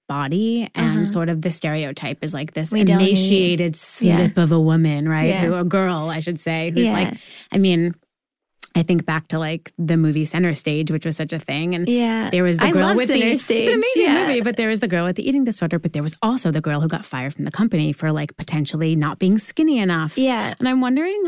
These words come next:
Speaker 1: like, is that real? Obviously, again, like,
Speaker 2: Yeah.
Speaker 1: you're an elite athlete, you have to be in pristine shape.
Speaker 2: Yeah.
Speaker 1: But is that stereotype real?
Speaker 2: Well,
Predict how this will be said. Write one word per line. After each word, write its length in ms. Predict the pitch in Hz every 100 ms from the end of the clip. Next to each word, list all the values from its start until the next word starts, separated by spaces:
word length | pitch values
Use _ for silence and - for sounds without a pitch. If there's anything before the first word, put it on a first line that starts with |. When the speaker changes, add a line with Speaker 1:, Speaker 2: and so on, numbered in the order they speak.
| - _
Speaker 1:
like, 360 | 220 196 190 - _ _ _
is 140 | 226 190 -
that 200 | 254 - 302
real? 280 | 285 311 320 -
Obviously, 480 | 302 359 349 311 285
again, 460 | 254 311 294 202
like, 120 | 196
Speaker 2:
Yeah. 100 | 269
Speaker 1:
you're 100 | 247
an 60 | 240
elite 220 | 233 240 -
athlete, 300 | 240 190 180
you 80 | 190
have 260 | 196 185
to 80 | 196
be 100 | 185
in 120 | 180
pristine 500 | 160 180 - 175 160
shape. 540 | 147 - 226 - - - -
Speaker 2:
Yeah. 300 | 240 208 - -
Speaker 1:
But 280 | 202 175 185
is 220 | - 180 165
that 360 | 165 170 -
stereotype 680 | - 208 208 208 208 214 214
real? 480 | - 196 214 226 240 - _ _ -
Speaker 2:
Well, 180 | 302